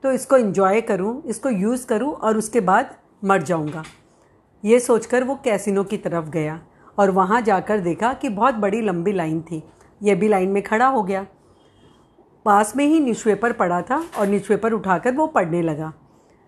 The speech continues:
फर्स्ट न्यूज़ जो उसे दिखाई दी उसमें लिखा था कि government of यूएस में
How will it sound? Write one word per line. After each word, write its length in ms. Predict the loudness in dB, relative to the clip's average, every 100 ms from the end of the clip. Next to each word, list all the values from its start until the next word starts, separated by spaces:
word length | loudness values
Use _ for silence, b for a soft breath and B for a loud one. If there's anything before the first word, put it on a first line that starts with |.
| b b _ _ _ _ _
फर्स्ट 440 | -2 4 4 4 0
न्यूज़ 220 | 0 2
जो 180 | 2 2
उसे 180 | 2
दिखाई 400 | -2 -4 -4 -4
दी 120 | -4 -6
उसमें 280 | -4 -4
लिखा 320 | -4 -4 -4 -4
था 240 | -2 -4 -4 b b b b _ -2
कि 180 | 0 2
government 540 | 4 4 4 2 2 4
of 200 | 2 2
यूएस 480 | 0 2 2 0 -2
में 280 | -4 -4